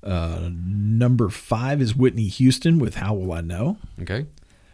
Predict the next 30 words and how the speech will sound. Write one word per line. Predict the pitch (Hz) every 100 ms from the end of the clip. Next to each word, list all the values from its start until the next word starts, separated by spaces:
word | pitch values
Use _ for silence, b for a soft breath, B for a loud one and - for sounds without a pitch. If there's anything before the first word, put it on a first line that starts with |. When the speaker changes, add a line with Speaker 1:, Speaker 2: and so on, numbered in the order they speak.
| b -
Speaker 1:
Atlantic | 92 87 113 143 165 -
Starr | - 151 160 190
with | 160 101
Secret | - - 139 - -
Lovers | 113 113 120 127 151 85
Speaker 2:
Nice. | 87 113 - -
Speaker 1:
at | 87
number | 90 87 80
four. | - - - - 135 214 214 214 214
Speaker 2:
I | 269
like | - 98 -
Atlantic | - 76 69 -
Starr. | - - 64 - -
Like, | 92 -
they've | 117 175
got | -
several | - 101 92
songs | 87 76 80 78
I |
really | 76 73 57
love, | 52 64 - -
so. | - - - b b b -
Speaker 1:
At | 113
number | 123 147 139
three | 139 170 151
is | 110
Mister | 123 123 123
Mister | 123 131 160
with | 160 107 -
Curie. | - 127 147 180